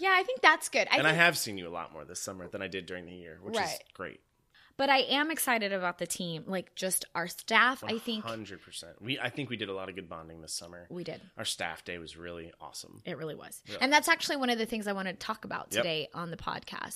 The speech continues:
Speaker 1: So, uh, hi, everybody. This is Elisa. Uh, welcome to the Being Church podcast.
Speaker 2: And I'm Tom.
Speaker 1: And today we wanted to talk a little bit about one of the things that we heard from our presenter, uh,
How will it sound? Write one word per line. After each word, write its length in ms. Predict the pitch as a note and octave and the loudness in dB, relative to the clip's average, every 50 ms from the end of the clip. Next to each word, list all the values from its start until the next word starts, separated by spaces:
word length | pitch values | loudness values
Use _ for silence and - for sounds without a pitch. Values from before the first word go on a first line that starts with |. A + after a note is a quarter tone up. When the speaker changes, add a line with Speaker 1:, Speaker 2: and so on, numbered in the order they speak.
| - - | -4 0
Speaker 1:
So, 280 | - F#3+ F3+ F3 - - | 2 4 4 4 2 2
uh, 240 | F3+ F3+ E3+ E3 - - - - | 2 4 4 4 2 0 -12 -10
hi, 220 | - - A3+ A3 A3+ | 4 8 10 10 10
everybody. 400 | A3 G#3+ A#3+ A#3 A#3+ C#4 D#4 G#4+ C5+ C5+ - - - - - - _ _ | 10 8 8 8 8 8 10 8 8 6 2 -10 -16 -18 -18 -18 _ _
This 300 | - A3+ A3+ A3 - - - | 4 6 6 6 4 2 2
is 320 | - G#3+ G#3 G3+ G3+ - - | 2 2 2 2 0 -2 -2
Elisa. 680 | - G3+ G3 G3 G3 F#3 - - A#3 C#4+ D4+ E4 E4+ - | -2 -2 -2 -2 -4 -4 2 6 8 8 10 8 8 6
Uh, 260 | - A3+ G#3 G3+ G3 F#3+ | 6 6 8 6 6 6
welcome 440 | G3 G3 G3 G3+ G3+ - G#3 G3+ G#3+ | 6 6 6 6 4 0 0 0 0
to 200 | - - - A3 | -2 -2 -2 -2
the 80 | G3 G3 | -4 -2
Being 240 | F#3+ G3 F#3 F#3+ | -2 -2 -2 -2
Church 360 | F3+ - - G3 F#3+ A3+ - - | -4 -4 -4 -4 -4 -4 -8 -6
podcast. 760 | - - F3 F3+ F#3+ - - B3 A#3+ C4 D#4 G#4+ - - - | 0 2 2 2 0 2 4 6 6 6 4 2 0 -2 -2
Speaker 2:
And 100 | G2+ F#2+ | -2 -2
I'm 100 | F#2+ G2 | -4 -6
Tom. 340 | - - B2+ E3 D#3+ B2 - _ _ _ _ - - - - - - - - - - - _ | -4 -6 -6 -6 -6 -10 -12 _ _ _ _ -20 -20 -16 -10 -10 -10 -10 -12 -20 -20 -18 _
Speaker 1:
And 260 | - A#3 B3+ C4 C4 A3+ | 4 4 6 6 6 2
today 760 | - - C#4+ B3 A#3 - G#4 B4+ C5 G#4+ D#4 C#4 C4+ C4+ C4+ C4+ | 2 2 2 0 2 2 4 6 8 8 8 8 8 6 6 4
we 400 | B3+ D4+ E4+ F#4+ G#4+ A4+ A4+ A4 | 2 2 4 4 6 6 6 6
wanted 260 | E4 C4+ A#3+ A#3 A3+ G#3+ | 6 4 2 2 2 0
to 80 | - A#3 | -2 -2
talk 220 | - A3 G#3+ G#3+ | -2 -2 -2 -2
a 60 | A3 | -2
little 200 | G#3+ G#3 G3 G3+ | -2 0 0 0
bit 200 | G3 G3 F#3+ - - | 0 -2 -2 -2 -2
about 500 | G3 F#3 F#3 _ F#3 F3+ F3 F3 D#3+ - | -6 -6 -4 _ -2 0 0 0 0 -2
one 120 | F#3+ G3 | -2 -4
of 80 | G3+ G3 | -2 -2
the 80 | G#3 | -4
things 240 | G3 - F#3+ F#3 E3+ | -4 -4 -6 -8 -4
that 140 | - F#3 - | -6 -6 -4
we 100 | - G3+ | -4 -6
heard 580 | F#3 - - - F#3 F3+ F3 F3 F3 F3+ F3+ F#3 | -6 -6 -8 -6 -4 -2 -2 0 0 -2 -2 -4
from 220 | - - F#3 F#3 | -8 -8 -6 -4
our 100 | E3+ E3 | -4 -4
presenter, 840 | E3 - G3 F#3 E3+ F3+ E3+ F3 - - - E3+ E3 D#3+ D#3+ E3+ - - | -4 -4 -6 -4 -4 -4 -6 -6 -6 -6 -6 -6 -6 -4 -6 -6 -6 -6
uh, 300 | E3+ E3+ D#3 D#3 D#3+ | -6 -4 -4 -4 -4